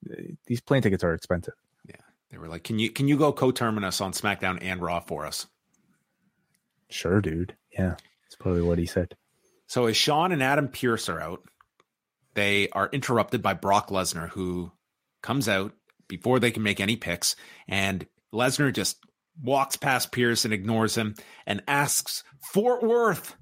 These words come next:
Speaker 2: "How does it feel to look at the only real cowboy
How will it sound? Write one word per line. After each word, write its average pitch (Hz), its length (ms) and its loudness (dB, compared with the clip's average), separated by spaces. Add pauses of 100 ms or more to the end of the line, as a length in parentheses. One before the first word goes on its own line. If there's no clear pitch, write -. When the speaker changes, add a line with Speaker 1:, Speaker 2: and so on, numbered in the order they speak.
(760)
Speaker 2:
"How 160 160 2
does 147 120 2
it 151 100 0
feel 147 340 0
to 131 100 -2
look 131 220 2
at 135 100 -2
the 120 120 2
only 127 280 2
real 110 420 2
cowboy 90 720 -2